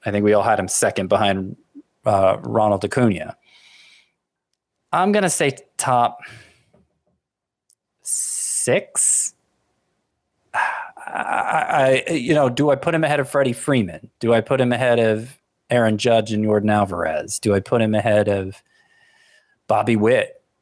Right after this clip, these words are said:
I think I put him ahead of Jose Ramirez, who would be the second third baseman, but do I put him ahead of Witt? Hmm. Don't know about that.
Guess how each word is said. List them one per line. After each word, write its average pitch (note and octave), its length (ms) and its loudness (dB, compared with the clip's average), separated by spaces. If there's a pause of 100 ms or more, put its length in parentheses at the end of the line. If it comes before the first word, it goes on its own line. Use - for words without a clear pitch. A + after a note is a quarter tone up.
(960)
I C3+ 100 0
think F#3 180 0
I C#3 80 2
put C#3+ 160 0
him A#2+ 100 2
ahead A2+ 160 0
of G2 120 0
Jose G#2+ 280 2
Ramirez, G#2 600 0
who A2 80 -4
would F2+ 80 -6
be F#2+ 100 -2
the D#2+ 100 -10
second B2 480 -2
third E2 220 -2
baseman, E2+ 460 -6
but F#2 100 -2
do G2 120 2
I F2+ 40 0
put G2 180 0
him F#2+ 140 2
ahead G2 140 2
of F2 120 -4
Witt? A2+ 500 0
Hmm. C#3+ 1160 2 (1080)
Don't B2 100 -4
know G3 160 4
about C#3+ 300 2
that. B2+ 360 2